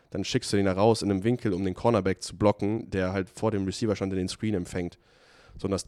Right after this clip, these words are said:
kannst du aber antäuschen. Und wenn du halt diese Motion siehst als Safety, kommst du halt meistens direkt runter, weil du den Screen halt spielen willst.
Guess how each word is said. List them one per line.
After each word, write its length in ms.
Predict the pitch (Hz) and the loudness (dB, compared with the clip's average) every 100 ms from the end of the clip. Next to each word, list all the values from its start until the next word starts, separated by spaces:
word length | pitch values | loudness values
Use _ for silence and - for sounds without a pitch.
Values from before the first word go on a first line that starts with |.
| - | -8
kannst 220 | - 127 | -4 0
du 40 | 107 | 0
aber 120 | 85 | 0
antäuschen. 640 | 131 - 101 101 120 135 - - - _ - | 0 2 2 2 2 0 -2 -12 -20 _ -6
Und 140 | 98 | 0
wenn 80 | 101 | 2
du 80 | 101 | 4
halt 160 | 101 | 2
diese 160 | 104 101 | 2 4
Motion 360 | 104 123 117 | 6 6 2
siehst 460 | 98 117 131 - - | -2 -4 -4 -6 -6
als 320 | 95 98 - - | -6 -4 -6 -10
Safety, 500 | - 123 127 - 104 | -2 2 2 0 -2
kommst 240 | 127 120 | 0 2
du 40 | 101 | 2
halt 100 | 98 | 2
meistens 320 | 107 - - | 0 -2 -4
direkt 240 | 101 - | -4 0
runter, 180 | 123 120 | 0 2
weil 80 | 92 | 0
du 60 | |
den 100 | 92 | 0
Screen 280 | 95 - 113 | -2 -2 0
halt 100 | 95 | 0
spielen 260 | - 98 90 | 0 -2 0
willst. 280 | 90 123 | 0 -2